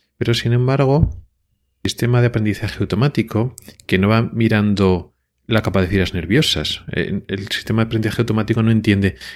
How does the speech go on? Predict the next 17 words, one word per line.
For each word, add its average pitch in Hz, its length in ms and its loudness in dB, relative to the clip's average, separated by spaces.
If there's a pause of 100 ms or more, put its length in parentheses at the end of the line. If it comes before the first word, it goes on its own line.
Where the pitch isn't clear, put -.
(100)
que 101 100 -4
el 92 60 0
glaucoma 92 360 0
es - 120 0
una 98 120 -2
enfermedad 92 760 -2
donde 92 400 -2
se 87 140 -4
atrofian 90 840 -4
las 87 220 -2
fibras 87 320 -2
nerviosas. 90 500 -2
No. 113 260 -2 (440)
Mira 95 360 0
toda 95 300 -2
el, 90 420 -4 (120)
la 90 560 -2